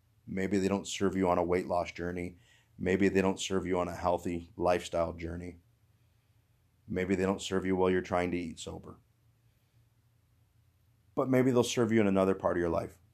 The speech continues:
So you need to move them to the outside. With that said, there may be some people on the outside you're not even aware of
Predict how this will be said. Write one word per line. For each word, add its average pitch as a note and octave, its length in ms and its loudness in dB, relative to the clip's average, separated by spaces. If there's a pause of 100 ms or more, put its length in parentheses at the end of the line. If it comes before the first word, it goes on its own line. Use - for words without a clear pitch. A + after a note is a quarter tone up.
So B2+ 360 -2
you C3 100 2
need B2+ 160 6
to B2+ 60 0
move A#2 180 4
them A#2 160 6
to A2+ 120 -4
the G#2 120 6
outside. F#2+ 400 4 (840)
With C3 200 0
that A2 240 8
said, G#2+ 280 6
there A#2+ 80 2
may D#3 180 4
be E3+ 100 -2
some C#3+ 180 -2
people C#3 280 2
on A#2 100 6
the G#2+ 100 6
outside B2 420 4
you're F3+ 140 4
not E3 240 6
even A#2 220 4
aware F#2+ 480 6
of F#2 260 -6